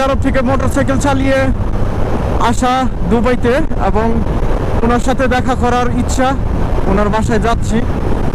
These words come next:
So, ওনার সাথে আমার এখনো কথা হয় নাই, বাস লোকেশন পাইছি আর যাচ্ছি ওনার কাছে। যাওয়ার পরে বোঝা যাবে উনি কি বাসায় আছে নাকি নাই, যে তারপর আপনাদের সাথে কথা বলতেছি। এবং ভিডিওটি ভালো লাগলে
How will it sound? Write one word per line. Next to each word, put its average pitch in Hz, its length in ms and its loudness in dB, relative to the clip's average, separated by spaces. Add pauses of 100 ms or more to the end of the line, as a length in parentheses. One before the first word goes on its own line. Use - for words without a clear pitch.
(140)
So, - 40 2 (100)
ওনার 254 200 2
সাথে 285 220 0
আমার 277 200 0
এখনো 269 200 0 (120)
কথা 262 260 2
হয় 262 180 2
নাই, 240 100 0 (1500)
বাস 226 180 0 (760)
লোকেশন 247 360 2 (100)
পাইছি 254 280 2 (640)
আর 202 80 0 (100)
যাচ্ছি 214 280 0 (100)
ওনার 214 240 2
কাছে। 233 200 0 (800)
যাওয়ার 220 260 0 (100)
পরে 262 160 0 (100)
বোঝা 247 260 0
যাবে 269 180 0 (120)
উনি 233 200 0
কি 240 100 2 (360)
বাসায় 226 360 0 (100)
আছে 294 180 0 (100)
নাকি 208 180 0 (100)
নাই, 147 120 0 (680)
যে 208 100 2 (220)
তারপর 240 320 0
আপনাদের 240 340 0
সাথে 247 140 0 (100)
কথা 214 220 0
বলতেছি। 220 320 0 (760)
এবং 254 120 0 (140)
ভিডিওটি 262 360 0
ভালো 247 180 0
লাগলে 269 160 0